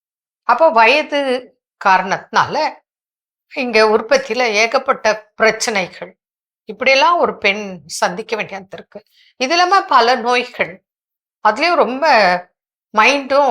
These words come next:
உடம்ப வீக் ஆச்சுன்னா டிப்ரெஷன் ஆயிடுவாங்க, தைராய்டு ஒரு பக்கம் பிரச்சனை இருக்கும், இப்படியெல்லாம் பெண்களுக்கு பிரச்சனை. ஆனா இந்த பி சி ஓ டி, ஃபைப்ராய்டு, பி சி ஓ டிக்கெல்லாம் நீங்க நிச்சயமாக அறுவை சிகிச்சை இல்லாமல்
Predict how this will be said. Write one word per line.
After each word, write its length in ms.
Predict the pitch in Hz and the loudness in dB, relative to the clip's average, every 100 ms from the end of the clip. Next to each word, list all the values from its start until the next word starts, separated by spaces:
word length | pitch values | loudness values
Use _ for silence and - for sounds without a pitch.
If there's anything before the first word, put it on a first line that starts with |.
| 185 | 2
உடம்ப 320 | 233 226 240 202 | 2 2 -2 -2
வீக் 240 | 226 - | -4 -2
ஆச்சுன்னா 300 | 196 - 240 214 165 | -2 -2 -2 -2 -2
டிப்ரெஷன் 560 | 226 262 285 - 240 202 | -4 -2 -2 -2 -6 -4
ஆயிடுவாங்க, 440 | 165 175 175 156 175 - _ _ _ _ _ | -6 -8 -10 -10 -16 -20 _ _ _ _ _
தைராய்டு 420 | 190 220 247 247 | 0 2 2 0
ஒரு 140 | 254 254 | -2 -6
பக்கம் 340 | 254 254 214 220 | -6 -6 -10 -10
பிரச்சனை 400 | 190 - - 208 | -10 -10 -12 -12
இருக்கும், 340 | - _ 160 _ _ _ | -14 _ -20 _ _ _
இப்படியெல்லாம் 680 | 214 - 277 269 302 330 320 | -12 -4 0 2 2 2 0
பெண்களுக்கு 580 | 240 208 269 196 - 185 - | -2 -2 -8 -10 -12 -14 -10
பிரச்சனை. 460 | 185 170 - 185 - _ _ _ _ _ | -10 -8 -12 -16 -20 _ _ _ _ _
ஆனா 260 | 190 196 196 170 294 - | -2 2 2 2 -2 -6
இந்த 140 | 190 190 | -10 -10
பி 140 | - 220 | -6 -8
சி 140 | - | -6
ஓ 100 | 240 220 | -6 -6
டி, 100 | 208 208 _ _ _ _ _ _ | -8 -12 _ _ _ _ _ _
ஃபைப்ராய்டு, 500 | 208 208 214 196 180 | 0 0 0 0 0
பி 180 | 208 247 | -6 -6
சி 120 | 247 285 | -4 -2
ஓ 80 | |
டிக்கெல்லாம் 360 | 269 262 311 302 | -4 -2 -6 -6
நீங்க 180 | 208 202 170 170 _ | -4 -2 -4 -8 _
நிச்சயமாக 680 | 220 - 254 247 254 - 269 - _ _ _ 208 | -10 -6 -2 2 2 0 -6 -8 _ _ _ 0
அறுவை 200 | 226 269 - | 2 0 -4
சிகிச்சை 300 | 208 - 220 | -8 -8 -6
இல்லாமல் 500 | 226 269 269 277 302 | -2 2 2 2 -2